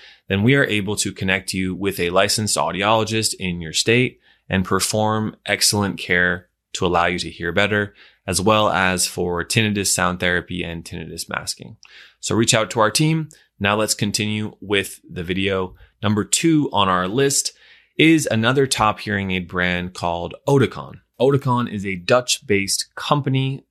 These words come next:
that was founded in the early nineteen hundreds, and the American headquarters are based in New Jersey. The new Oticon More, which is Oticon's newest hearing aid, is a receiver in the canal design, which is the standard, most popular hearing aid design.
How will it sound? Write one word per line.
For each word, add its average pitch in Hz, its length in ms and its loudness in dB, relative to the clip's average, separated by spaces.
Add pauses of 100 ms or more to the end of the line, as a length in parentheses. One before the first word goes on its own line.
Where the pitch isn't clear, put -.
that 104 180 2
was 92 160 -2
founded 101 520 0
in 92 240 -8
the 92 160 -6
early 135 240 2
nineteen 92 300 -2
hundreds, 98 540 -2 (300)
and 92 160 2
the 95 60 4
American 101 420 2
headquarters 110 560 0
are 90 180 -2
based 85 360 -6
in 85 180 -10
New 82 120 -12
Jersey. 95 500 0 (200)
The 104 100 0
new 113 460 2
Oticon 107 480 0
More, 120 560 2
which 101 220 0
is 92 100 -2
Oticon's 90 640 -4
newest 87 380 -6
hearing 98 340 -2
aid, 92 220 0 (320)
is 101 320 -2
a 98 260 2
receiver 135 500 2
in 113 140 0
the 101 80 -2
canal 92 680 -2
design, 120 640 0
which 90 200 -6
is 90 120 -10
the 90 100 -10
standard, 98 640 0
most 107 260 2
popular 92 400 0
hearing 90 300 -6
aid 85 100 -8
design. 113 480 0